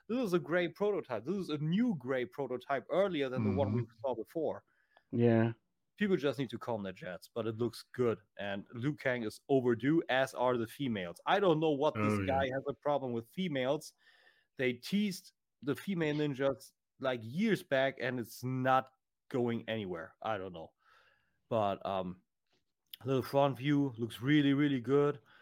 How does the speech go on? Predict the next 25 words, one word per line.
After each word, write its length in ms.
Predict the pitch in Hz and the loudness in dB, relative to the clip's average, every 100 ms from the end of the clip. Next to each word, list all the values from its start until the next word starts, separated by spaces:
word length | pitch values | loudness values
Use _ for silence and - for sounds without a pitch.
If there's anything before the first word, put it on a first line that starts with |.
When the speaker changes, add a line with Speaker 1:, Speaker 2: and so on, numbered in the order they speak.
| - - | -14 -4
Speaker 1:
I 80 | |
like 240 | 117 135 135 | 4 4 4
that 180 | 131 123 | 0 0
it's 320 | 117 - - | -6 -8 -4
look-, 200 | 123 117 | -4 -4
looking 280 | 123 120 123 | -4 -4 -4
classic, 560 | 123 151 151 151 160 151 _ | -6 -2 -2 -2 -6 -6 _
but 140 | 120 - | -8 -2
also 400 | 123 127 - 123 | 0 0 -2 -4
at 80 | 120 | -4
the 80 | 117 | -6
same 280 | - 131 | -4 -6
time 360 | 113 127 123 117 | -6 -6 -4 -2
a 20 | |
little 220 | 120 120 | -2 -2
modern, 500 | 113 139 151 156 160 160 _ _ _ _ _ | 0 0 0 0 -2 -6 _ _ _ _ _
and 460 | 127 123 123 120 120 - _ _ | 2 2 2 0 -6 -20 _ _
also 280 | 143 151 147 | 2 2 0
a 20 | |
little 220 | 147 139 | -2 0
bit 120 | 135 | -2
like, 300 | 123 123 123 - | -2 -2 -2 -4
uh, 180 | 117 110 | -4 -4
Shaolin 480 | - 147 139 120 117 | -2 0 0 0 -2
Monks. 460 | 123 107 95 - | 0 -2 -4 -14